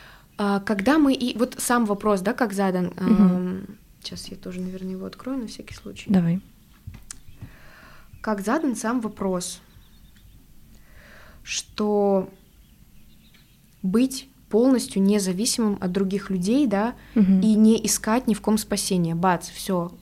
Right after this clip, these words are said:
Speaker 1: все понятно, проблема человека,
Speaker 2: Мгм.
Speaker 1: да. Я ищу в ком-то спасение.
Speaker 2: Мгм.
Speaker 1: То есть, другими словами, я в позиции ребенка,
Speaker 2: Мгм.
Speaker 1: а, перекладываю ответственность на другого человека.
Speaker 2: Мгм.
Speaker 1: И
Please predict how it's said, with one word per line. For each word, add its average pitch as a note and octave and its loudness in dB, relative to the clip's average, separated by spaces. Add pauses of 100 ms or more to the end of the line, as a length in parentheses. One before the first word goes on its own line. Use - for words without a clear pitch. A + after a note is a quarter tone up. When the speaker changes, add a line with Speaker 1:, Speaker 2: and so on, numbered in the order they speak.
(120)
Speaker 1:
все - -6
понятно, F#3+ 0
проблема F3 -2
человека, F3+ 2
Speaker 2:
Мгм. - 6
Speaker 1:
да. F3+ 0 (280)
Я G3 2
ищу A#3+ 0
в - -8
ком-то A3+ -4
спасение. G3 2
Speaker 2:
Мгм. F#3+ 4
Speaker 1:
То F#3+ 0
есть, F#3+ 0
другими G#3+ 0
словами, F3+ -2 (220)
я A#3+ 4
в D4+ -2
позиции G#3+ -2
ребенка, F3+ -4 (140)
Speaker 2:
Мгм. G3 4
Speaker 1:
а, F3+ 0
перекладываю G#3+ 0
ответственность A3 -2
на F#3+ -2
другого A3 -2
человека. F3+ -4 (320)
Speaker 2:
Мгм. G#3 4
Speaker 1:
И G3+ 2